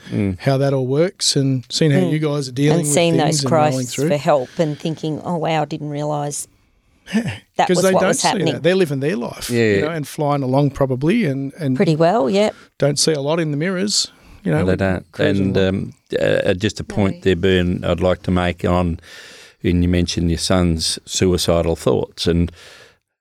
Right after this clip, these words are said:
Speaker 1: um, I can say that, you know, I didn't have a genuine, serious thought about taking my own life at any point in time, but one of the most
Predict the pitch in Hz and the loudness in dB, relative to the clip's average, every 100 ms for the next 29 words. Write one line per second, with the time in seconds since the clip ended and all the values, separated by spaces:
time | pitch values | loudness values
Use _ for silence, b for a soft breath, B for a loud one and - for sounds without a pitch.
0 | - 85 82 82 85 90 82 - 78 - | -6 -2 0 0 0 -2 -4 -4 -2 0
1 | 85 82 - - 76 - 90 82 85 87 | 0 -2 -4 -4 -4 -2 -4 -4 -2 0
2 | 82 82 82 - _ _ _ _ _ _ | 0 2 0 -2 _ _ _ _ _ _
3 | - - 90 85 85 82 - 95 87 82 | 0 2 2 2 2 0 0 2 2 0
4 | - 90 85 85 82 82 90 - _ _ | -2 0 2 2 0 0 -2 -6 _ _
5 | _ _ _ 98 - 85 - 85 82 85 | _ _ _ -14 -4 -4 -2 -2 0 0
6 | 82 82 - 82 78 76 - 95 78 78 | 0 -2 -2 -2 -2 -4 -4 -2 0 -2
7 | - 156 104 80 95 98 104 - _ B | -2 -2 0 0 -2 0 -2 -4 _ B
8 | B B B B B B - 90 92 92 | B B B B B B -2 0 2 2
9 | 85 87 90 90 87 - - | 2 2 2 2 2 -2 -8